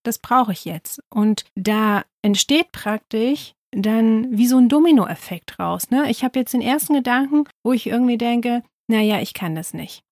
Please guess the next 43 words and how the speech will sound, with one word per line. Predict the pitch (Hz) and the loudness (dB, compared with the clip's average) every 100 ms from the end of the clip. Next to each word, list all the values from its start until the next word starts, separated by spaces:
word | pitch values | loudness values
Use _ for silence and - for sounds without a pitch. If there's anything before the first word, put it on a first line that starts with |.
| _ | _
Und | 220 | 2
der | 226 | 4
nächste | 233 254 233 | 2 2 -2
Gedanke | 233 214 240 254 | -2 0 0 0
ist | 226 226 - | -2 -4 -2
dann | 226 | 0
nicht | 233 | 2
nur, | 226 | 0
„Ich | - - | -2 -2
kann | 269 302 | 4 4
das | 302 | 4
nicht“, | 302 294 | 2 2
sondern, | - 233 214 | 2 2 2
„Ich | 226 | 2
werde | 247 226 | 0 0
es | - | 6
nie | 240 254 | 8 8
können.“ | 202 - 165 190 - _ _ _ | 6 -2 -6 -8 -16 _ _ _
Und | 240 240 | 0 2
der | 233 - _ | 2 -2 _
übernächste | 302 320 262 226 220 | 2 4 4 2 -2
Gedanke | 208 202 202 226 | -4 0 0 0
ist | 220 - | -2 0
nicht | 247 233 | 2 2
nur, | 240 | 2
„Ich | 202 | -2
werde | 226 202 | -2 -2
es | 208 - | -2 4
nie | 262 359 | 4 4
können“, | - 233 233 | 0 0 4
sondern, | 240 220 | 2 2
„Alle | 240 247 | 2 2
anderen | - 247 233 | 4 4 4
werden | 226 226 | 4 4
besser | 247 - 196 | 2 2 -2
sein | 175 175 | -2 -6
als | 180 180 - | -6 -10 -12
ich. | - - | -6 -4
Ich | 254 | -2
bin | 285 | 4
nicht | 262 262 - | 4 4 0
gut | 302 - | -4 -2
genug.“ | 190 170 170 - | -2 -2 -4 -8